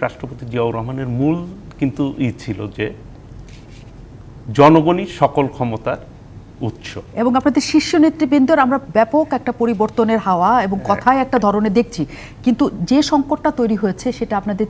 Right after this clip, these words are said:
Speaker 2: তৃণমূল থেকে শুরু করে মধ্য যেসব নেতাকর্মীরা আছে, তাদের নানা ধরনের কর্মকাণ্ড
Speaker 1: আপ-,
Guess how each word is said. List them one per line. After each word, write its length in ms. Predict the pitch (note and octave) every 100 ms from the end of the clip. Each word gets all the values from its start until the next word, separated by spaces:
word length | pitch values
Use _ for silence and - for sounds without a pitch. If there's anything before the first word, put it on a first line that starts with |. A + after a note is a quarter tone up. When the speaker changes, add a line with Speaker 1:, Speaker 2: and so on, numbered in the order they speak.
| -
Speaker 2:
তৃণমূল 320 | B3 A#3+ A#3+
থেকে 240 | A#3 B3
শুরু 220 | A#3+ A#3+ A#3+
করে 260 | B3+ D#4 D#4 - - -
মধ্য 580 | G#3+ A3 - C4 D4 D4+ A3 F#3
যেসব 300 | A3 G#3 A3+ F#3
নেতাকর্মীরা 720 | F#3+ G#3+ G#3+ F#3+ F#3+ G3 -
আছে, 340 | D#3 - C#4+ D4+ - - -
তাদের 340 | C4+ C4 E4+
নানা 280 | C4 A#3 A#3+
ধরনের 300 | G#3 A3+ A#3+
কর্মকাণ্ড 520 | A#3 G#3+ A3 A3 A3+
Speaker 1:
আপ-, 280 | E4 D#4 -